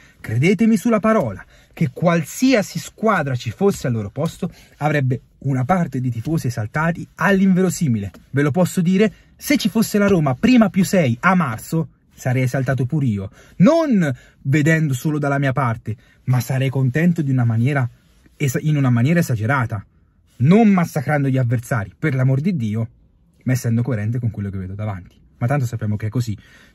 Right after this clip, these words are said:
Mettetevi in testa questo: qualsiasi squadra toglierà lo scettro degli scudetti alla Juve sarà amatissima dai propri tifosi,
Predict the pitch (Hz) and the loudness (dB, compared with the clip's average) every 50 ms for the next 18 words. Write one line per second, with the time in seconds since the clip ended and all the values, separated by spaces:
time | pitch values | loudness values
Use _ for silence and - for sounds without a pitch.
0 | _ _ _ - - 110 - 143 135 143 135 131 127 123 139 127 - 143 123 123 | _ _ _ -10 -10 -6 -4 -2 -2 0 0 0 0 0 -2 -2 -2 -4 -2 -2
1 | 110 101 - - 104 101 - - 127 123 123 123 - 185 - - 156 - - - | -4 -4 -6 -10 -12 -14 -10 -4 -2 -2 0 0 -2 -4 -4 -4 -8 -8 -4 -2
2 | 170 147 117 104 101 98 - - - - - - 160 170 156 170 156 147 147 147 | -2 0 0 -2 -4 -8 -10 -12 -20 -20 -4 0 0 2 2 2 2 2 2 0
3 | 151 151 - - - 165 135 120 - 120 120 135 139 135 131 143 123 - - 147 | 0 -2 -4 -2 -2 -2 -2 -2 -2 -2 0 0 0 0 -2 -4 -4 -4 -6 -4
4 | 147 156 131 - - 117 117 - 123 113 92 101 101 123 190 220 220 226 175 - | -2 -2 -4 -4 -6 -8 -6 -6 -6 -6 -4 -2 0 2 2 4 4 2 0 -2
5 | - _ _ - - 185 160 131 117 120 - - 127 135 143 139 135 123 214 208 | -12 _ _ -2 0 2 2 2 -2 -4 -6 -6 -4 -2 0 0 0 0 0 0
6 | - - - 127 123 110 120 120 127 117 - 117 - 117 - 202 247 202 - 233 | -2 -2 -2 0 0 0 0 -2 -2 -2 -4 -4 -6 -2 0 0 0 0 -2 -4